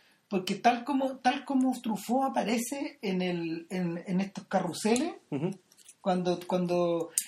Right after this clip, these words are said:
Speaker 1: en una, en una breve escena de Los cuatrocientos golpes sale Truffaut.
Speaker 2: Sale Truffaut, exacto.
Speaker 1: Se sube al carrusel con, con Leo.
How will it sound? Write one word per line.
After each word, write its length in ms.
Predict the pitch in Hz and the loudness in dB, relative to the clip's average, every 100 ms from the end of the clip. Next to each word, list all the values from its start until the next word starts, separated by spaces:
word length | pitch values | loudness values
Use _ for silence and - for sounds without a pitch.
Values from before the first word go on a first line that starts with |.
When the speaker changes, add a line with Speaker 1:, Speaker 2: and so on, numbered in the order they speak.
| - | -4
Speaker 1:
en 120 | 165 | -2
una, 180 | 196 214 | 0 0
en 160 | 196 | 0
una 180 | 196 196 | 0 0
breve 280 | 170 202 247 | 0 2 2
escena 400 | 254 269 262 269 | 0 0 0 2
de 160 | 254 240 | 0 0
Los 140 | 214 | -2
cuatrocientos 560 | 202 196 170 226 226 233 | -4 -4 -2 0 0 0
golpes 400 | 214 - - 226 | 0 0 0 -4
sale 200 | 262 285 | -2 -2
Truffaut. 300 | 180 156 - | -4 -8 -2
Speaker 2:
Sale 200 | - 170 | 2 2
Truffaut, 240 | 165 160 120 | 2 2 2
exacto. 280 | 123 - - | 0 -4 -12
Speaker 1:
Se 140 | - | -6
sube 240 | 175 254 262 | 0 4 2
al 60 | |
carrusel 440 | - 226 214 294 285 | 2 -2 2 0 0
con, 280 | 285 240 226 | 0 2 2
con 180 | 240 233 | 0 0
Leo. 220 | 170 - | -2 -8